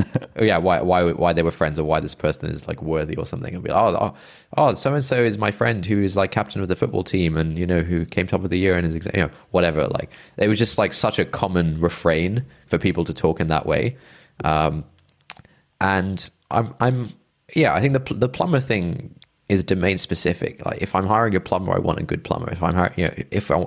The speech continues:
if I want a magic mentor, then, uh, I want them to be good. But I think, and, and this is where the meritocracy stuff comes in as well. I think it's a very s-, it's a very small step from that to, like, ah, this, this person has this credential,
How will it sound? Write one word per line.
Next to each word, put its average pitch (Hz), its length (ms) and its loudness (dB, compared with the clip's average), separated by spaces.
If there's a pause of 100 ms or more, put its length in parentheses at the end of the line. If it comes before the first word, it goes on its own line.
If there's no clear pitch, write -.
if - 200 -4
I 87 100 2
want 95 240 0
a 92 60 2
magic 90 360 2
mentor, 85 480 2 (500)
then, 80 440 0 (440)
uh, 76 320 2 (120)
I 87 60 2
want 87 200 2
them 78 100 0
to - 120 -8
be 80 100 0
good. 80 380 0 (380)
But 92 120 2
I 101 60 4
think, 151 380 -4 (840)
and, 120 260 0
and 127 140 2
this 156 160 2
is 123 60 0
where 117 180 4
the 98 80 2
meritocracy 104 520 0
stuff - 240 -2
comes 87 240 -2
in 85 100 0
as 80 100 -2
well. 90 320 4
I 95 80 2
think - 340 -2 (140)
it's 113 180 0
a 110 40 2
very 131 160 4
s-, 131 200 0
it's - 180 0
a 123 60 4
very 135 160 2
small 123 280 2
step - 320 2
from 87 240 -4
that 92 240 4
to, - 220 -4
like, 80 400 0 (400)
ah, 110 200 2
this, - 220 -4 (340)
this - 220 -2
person 104 320 0
has 95 200 0
this 87 120 -2
credential, 87 680 -2